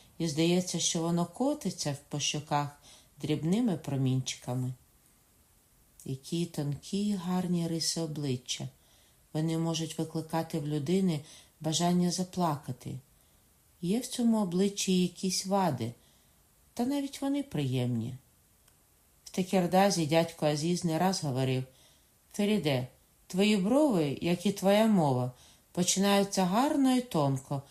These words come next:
а потім збиваються з дороги". Я дивлюся на ці брови, що починаються, як казав дядько,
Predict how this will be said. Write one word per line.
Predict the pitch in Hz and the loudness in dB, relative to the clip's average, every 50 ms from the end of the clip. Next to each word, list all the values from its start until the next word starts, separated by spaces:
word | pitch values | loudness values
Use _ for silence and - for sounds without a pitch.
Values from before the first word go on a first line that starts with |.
| - - _ _ - | -18 -20 _ _ -2
а | 147 - | -2 0
потім | - 175 185 180 - 190 175 170 | 2 2 0 2 2 2 2 2
збиваються | 147 139 139 170 170 175 220 285 320 269 - - - 151 139 | 0 0 0 2 4 4 4 4 4 2 2 0 -2 -2 -2
з | 131 | 0
дороги". | 131 139 131 131 127 131 139 139 135 131 - _ _ _ _ _ _ _ _ _ _ _ _ _ _ - | 0 0 2 2 2 0 0 -2 -6 -8 -10 _ _ _ _ _ _ _ _ _ _ _ _ _ _ -6
Я | 127 131 127 | -4 -4 -2
дивлюся | 120 131 120 127 135 156 190 202 - - 202 | -2 -2 -2 -2 -2 -2 -4 -4 -6 -4 -4
на | 190 190 185 | -2 -2 -2
ці | 180 - - 170 | -4 -6 -10 -10
брови, | 165 175 170 175 175 175 170 175 160 160 - _ _ _ _ _ _ _ | -8 -6 -6 -4 -4 -4 -4 -6 -8 -10 -12 _ _ _ _ _ _ _
що | - - 165 160 | -10 -8 -8 -6
починаються, | - 160 156 - - 156 156 151 151 151 151 156 - 156 | -6 -6 -6 -6 -4 -4 -2 -2 -2 -2 -4 -4 -6 -6
як | 151 147 - | -6 -6 -6
казав | - 156 143 139 151 147 143 135 | -6 -6 -4 -2 -2 -2 -4 -2
дядько, | 135 143 143 143 - - - - 143 | -2 -2 -4 -4 -6 -10 -10 -10 -10